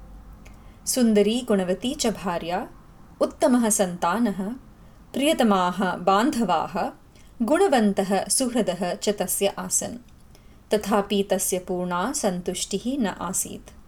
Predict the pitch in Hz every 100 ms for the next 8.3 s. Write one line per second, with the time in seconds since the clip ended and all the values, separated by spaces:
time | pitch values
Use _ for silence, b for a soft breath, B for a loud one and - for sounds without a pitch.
0 | - - b b b b b 214 226 359
1 | 269 185 180 - 180 175 - 240 214 233
2 | 208 190 - 175 160 - - - - -
3 | - - - 208 214 202 202 185 - 175
4 | 208 202 190 190 208 254 208 - 214 240
5 | - 196 196 - - - B B - -
6 | 285 302 311 311 294 277 - - 285 277
7 | 226 208 202 220 247 302 226 190 170 180
8 | 170 214